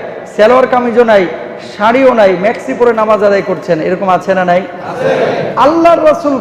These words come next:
Speaker 1: কোন জামা পরে, কোন পোশাক পরে সালাত আদায় করেছেন? শাড়ি পরে সালাত আদায় করা যাবে কিনা, হাফ হাতা শার্ট পরে সালাত আদায় করা যাবে কিনা, হাফ হাতা গেঞ্জি পরে সালাত আদায় করা যাবে কিনা, তারপরে আপনার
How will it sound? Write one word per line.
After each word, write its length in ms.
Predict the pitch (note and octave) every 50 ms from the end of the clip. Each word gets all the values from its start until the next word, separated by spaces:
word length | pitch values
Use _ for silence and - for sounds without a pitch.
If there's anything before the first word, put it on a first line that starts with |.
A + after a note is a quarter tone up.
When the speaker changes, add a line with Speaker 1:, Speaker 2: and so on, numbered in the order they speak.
| - -
Speaker 1:
কোন 320 | C4+ E4 F4 F4+ E4+ B3+
জামা 260 | C#4+ D#4 D4+ D4+ D4
পরে, 280 | A#3 C4+ C#4+ C4+ C4+ A#3+
কোন 360 | - - C4 D#4+ F4 F4+ D#4 -
পোশাক 300 | E4 - - D4+ C#4+ - -
পরে 200 | C#4+ C#4+ C4+ B3+
সালাত 360 | - - - C#4+ D#4+ D#4 - C#4
আদায় 200 | C4+ C4 B3 G#3
করেছেন? 360 | A#3 A#3 G#3+ G3 - - G3 E3 D3+ - - - - - - -
শাড়ি 260 | A#3 C4+ C#4+ F4 F#4 F4+
পরে 200 | - E4+ E4 D#4
সালাত 300 | - C#4+ D4 D4 D4 C#4+
আদায় 240 | C#4+ C#4 C#4 C#4 C4 C4+
করা 180 | C4+ C4+ C4 G#3+
যাবে 240 | B3 B3 A3+ A#3+
কিনা, 320 | - A#3 A#3 G#3+ G3+ F3 - - - - - - - - - - - - - - -
হাফ 360 | - F#3 A#3+ C4 C4+ B3+ C#4
হাতা 200 | D4+ - D4+ C4+
শার্ট 380 | - - - G3 G#3+ E4 - - - D#4+
পরে 300 | D#4+ D4+ C#4+ C4 G#3+ - - - - - - -
সালাত 280 | B3 C#4 D4+ D4 C#4+
আদায় 200 | C#4 C4+ C#4+ C4
করা 200 | - C4 C4 C4
যাবে 220 | B3 B3+ A#3+ B3 F#3+
কিনা, 280 | G#3+ A#3+ A#3 G#3+ F3 E3+ - - - -
হাফ 320 | - D#3 A3+ C#4+ D#4 B3 C#4
হাতা 180 | C#4+ C4 C#4
গেঞ্জি 340 | G#3+ G#3+ C#4 D#4+ E4 D#4 D#4
পরে 220 | - D4+ C#4+ C#4 C#4
সালাত 300 | - C4 C#4+ C#4+ C#4 C4+
আদায় 200 | C4 C4+ B3+ -
করা 200 | B3+ C4 C4 A3+
যাবে 220 | B3 B3 A#3 B3
কিনা, 320 | - B3 B3+ A#3+ A3+ G3 - - - - - -
তারপরে 480 | - B3 C4 - C#4 C4+ - C#4+ C#4 C#4
আপনার 300 | C#4 C4+ C#4 C4+ C#4